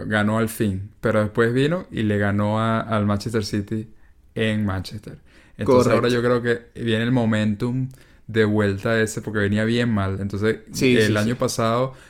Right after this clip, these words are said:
Speaker 1: eh, al mexicano le fue muy bien y como sabes, como sabes tú, los goleadores son de racha. Entonces, de
Speaker 2: Así
Speaker 1: repente
Speaker 2: es.
Speaker 1: empieza ahora. Hay que
Speaker 2: Ojalá que
Speaker 1: agarrarlo
Speaker 2: sí.
Speaker 1: buy low, sell
Speaker 2: Sí.
Speaker 1: high.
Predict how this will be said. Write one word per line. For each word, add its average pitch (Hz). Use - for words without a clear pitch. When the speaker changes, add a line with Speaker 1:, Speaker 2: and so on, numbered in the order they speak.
Speaker 1:
eh, 110
al 107
mexicano 107
le 117
fue 110
muy 120
bien 110
y 107
como 101
sabes, 107
como 110
sabes 110
tú, 135
los 131
goleadores 104
son 123
de 120
racha. 101
Entonces, 101
de 107
Speaker 2:
Así 120
Speaker 1:
repente -
Speaker 2:
es. 110
Speaker 1:
empieza 101
ahora. 101
Hay 101
que 117
Speaker 2:
Ojalá 127
que 127
Speaker 1:
agarrarlo 131
Speaker 2:
sí. 117
Speaker 1:
buy 120
low, 139
sell 113
Speaker 2:
Sí. 110
Speaker 1:
high. 98